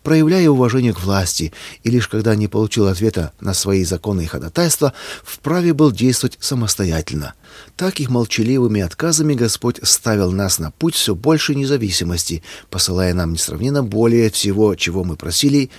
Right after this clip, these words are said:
или о чём помышляли. Ефесянам три двадцать, братский листок номер семь и восемь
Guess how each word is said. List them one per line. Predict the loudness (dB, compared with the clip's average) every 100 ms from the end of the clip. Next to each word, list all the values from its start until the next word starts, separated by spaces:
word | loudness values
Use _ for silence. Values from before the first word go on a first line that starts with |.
| -4 2
или | 4
о | 4
чём | 2 0 0
помышляли. | -2 -2 -4 -6 -6 -8 -14 -20 -20 -20 -10
Ефесянам | -8 -4 -6 -4 -6
три | -6 -8
двадцать, | -6 -8 -10 -12 -10
братский | -6 -6 -6
листок | -6 -2 -2 -4 -8
номер | -8 -8 -4
семь | -2 -2
и | -2
восемь | -2 0